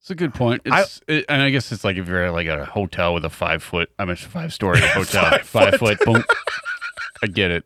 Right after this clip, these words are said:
Speaker 1: but yeah, if you're in, you know, like, a high rise, you just
Speaker 2: Yeah.
Speaker 1: might as well.
Speaker 2: Well, so
Speaker 1: Might as well call Chef Brian and be like,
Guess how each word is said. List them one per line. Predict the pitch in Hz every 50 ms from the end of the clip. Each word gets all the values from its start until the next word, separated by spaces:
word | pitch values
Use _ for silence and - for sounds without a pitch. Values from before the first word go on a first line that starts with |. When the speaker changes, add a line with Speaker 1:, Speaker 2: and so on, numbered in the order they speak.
| _ -
Speaker 1:
but | - 92 90 90 - _ _ _ _ _ - 214 220 113
yeah, | 127 117 101 92
if | 85 95
you're | 120 123
in, | 120 113 104 101 - -
you | 117 107
know, | 95
like, | 92 87
a | 87
high | 82 85 90 87 87
rise, | 82 78 78 78 78 78 - - -
you | - 85 78 - _
just | - 92 87 -
Speaker 2:
Yeah. | 131 73
Speaker 1:
might | 73 78
as | 73 78
well. | 71 71 71 71 69 - - _ _ _ _ -
Speaker 2:
Well, | - 214 220 - -
so | 151 123
Speaker 1:
Might | 131 143 -
as | 123
well | 123 131 117
call | - - 123 107 95 - _
Chef | - - 123 104 87 -
Brian | - 95 90 87 82 80 80 78
and | 78 78
be | 92 92 85
like, | 82 85 82 80 - -